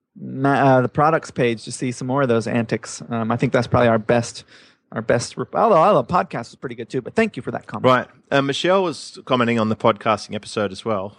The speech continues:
Speaker 2: That, that was the live one we did. "Hi, guys. Speaking of podcasts and John Lee Dumas, this morning he interviewed Cowie Suplicy." You'll have to forgive me if I've <laughs> pronounced that wrong. "Who came up with this new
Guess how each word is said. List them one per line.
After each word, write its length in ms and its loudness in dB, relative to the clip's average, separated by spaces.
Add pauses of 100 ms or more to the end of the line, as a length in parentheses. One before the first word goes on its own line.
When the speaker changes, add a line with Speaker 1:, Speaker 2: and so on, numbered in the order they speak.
Speaker 2:
That, 220 0
that 120 2
was 140 -8
the 80 -2
live 240 4
one 140 -6
we 80 -8
did. 260 -6 (920)
"Hi, 200 2
guys. 300 2
Speaking 340 -6
of 80 -8
podcasts 640 -4
and 240 -2
John 320 2
Lee 160 2
Dumas, 600 -6
this 200 -4
morning 280 2
he 120 2
interviewed 380 2 (500)
Cowie 640 -2
Suplicy." 1400 -10
You'll 160 0
have 140 0
to 100 0
forgive 280 0
me 120 -2
if 120 -8
I've 320 0
<laughs> 80 -14
pronounced 360 2
that 180 2
wrong. 240 0 (560)
"Who 80 2
came 260 2
up 140 2
with 120 -2
this 200 0
new 320 2